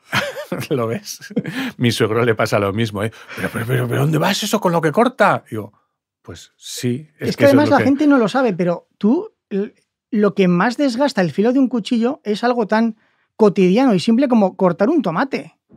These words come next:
Speaker 2: Es que el tomate
Speaker 1: Sí.
Speaker 2: desafila mucho.
Speaker 1: Eh, y, y el golpe que das al final cuando llegas de-, después del corte, ¿no?
Speaker 2: Claro.
Speaker 1: De lo que fuera. Con, con lo cual, yo creo que podríamos dar una serie de consejos así a vuela pluma, porque no tenemos nada preparado,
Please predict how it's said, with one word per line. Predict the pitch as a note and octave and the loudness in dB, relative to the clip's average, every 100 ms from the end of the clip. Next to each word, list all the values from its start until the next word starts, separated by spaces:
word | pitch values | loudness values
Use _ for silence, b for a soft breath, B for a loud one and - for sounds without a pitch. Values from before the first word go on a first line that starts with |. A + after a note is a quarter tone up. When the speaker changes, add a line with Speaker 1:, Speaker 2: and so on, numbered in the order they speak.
| - | -10
Speaker 2:
Es | F#3 | -6
que | - | -2
el | C#4 | -2
tomate | C4 D3+ G#3+ C#4 | -2 -2 -2 -2
Speaker 1:
Sí. | D4 G3 F#3+ b b b _ - | -2 -2 -4 b b b _ -4
Speaker 2:
desafila | F3+ G3 E3+ F3+ - A#3+ B3+ | 2 2 2 -4 0 2 2
mucho. | B3+ - F#3+ E3+ _ _ - | 2 0 -8 -10 _ _ 0
Speaker 1:
Eh, | B2 A#2 A#2 | 2 4 2
y, | A2+ A2+ A2 A2 A2+ | -4 -4 -4 -6 -4
y | A2+ | 0
el | A2 | 2
golpe | A2 B2 C3 | 2 0 -2
que | B2+ | -2
das | B2 C3 | -2 -2
al | A#2 | -6
final | A#2+ A#2+ B2 | -4 -2 -2
cuando | B2 A2+ | -4 -4
llegas | G#2 G#2+ G#2+ A2 - | -2 0 0 0 -2
de-, | G#2 G2+ G2 | -4 -2 -4
después | G2 G2 - G2+ | -6 -8 -6 -4
del | G2+ | -4
corte, | F#2 A#2+ - | -2 -2 -2
¿no? | G#2+ | -4
Speaker 2:
Claro. | F3 A#2+ | -2 -2
Speaker 1:
De | |
lo | G#2 | -2
que | G#2+ | -6
fuera. | F#2+ G2+ F2+ | -6 -6 -8
Con, | - A2 G#2+ | -12 -14 -8
con | A#2 | -4
lo | A2+ | -2
cual, | B2 C3 D3+ b b b | 0 0 -2 b b b
yo | - | -6
creo | A#2+ | -4
que | C3 | -2
podríamos | B2 A#2+ B2+ | 0 0 0
dar | C#3+ D3 | 0 0
una | C#3 C#3 | -2 -2
serie | - C#3 C#3 | -4 -2 0
de | C#3 C3+ | 0 -2
consejos | C3 B2+ D#3+ C3+ - | -4 -4 -4 -4 -6
así | G2+ C#3 | -2 0
a | |
vuela | C3 D3 C3 | 2 2 0
pluma, | F3 D#3+ | 0 0
porque | A2 A2 G#2+ | -2 -4 -4
no | A#2 | -6
tenemos | A#2+ C3 B2+ | -6 -6 -4
nada | C3 | -4
preparado, | B2 B2 B2+ C#3 | -4 -2 0 -2